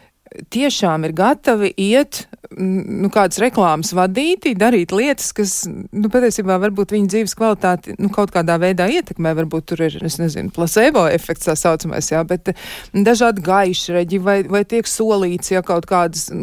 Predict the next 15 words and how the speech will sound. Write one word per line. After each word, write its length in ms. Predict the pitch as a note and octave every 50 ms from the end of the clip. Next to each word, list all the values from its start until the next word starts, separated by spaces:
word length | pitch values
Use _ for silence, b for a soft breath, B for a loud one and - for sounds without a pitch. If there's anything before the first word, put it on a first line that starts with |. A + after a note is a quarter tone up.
| F#3
kaut 140 | F#3+ G3 F#3
kādas 200 | F#3+ F3 D#3+ E3+ G3
manipulācijas 880 | G3+ G3+ G3+ F#3+ - - F#3 F3+ F3 E3+ E3+ E3+ - F#3 F3 E3 -
tiks 200 | F3+ - - -
veiktas 480 | G3 G#3 G#3+ G#3+ G#3 - - G#3+ - -
un 120 | G3 F3+ D#3+
tās 260 | F3+ F3 F#3 F3+ - F#3+
atbrīvos 500 | F#3 E3+ - E3+ E3 D#3+ - - - -
cilvēku 480 | - F#3 F3 E3+ D#3+ D#3 - D#3+ - -
tur 160 | F3+ E3+ E3+
no 120 | E3 D#3+ -
kaut 160 | - F#3 E3
kādām 320 | D#3+ D3+ D3 D#3 D#3+ E3 F3
ciešanām, 560 | - F#3+ E3+ D#3+ - - E3+ - C#3+ D3 - D#3
piemēram. 440 | E3+ D#3+ D#3 D#3 D3+ D3 D3+ E3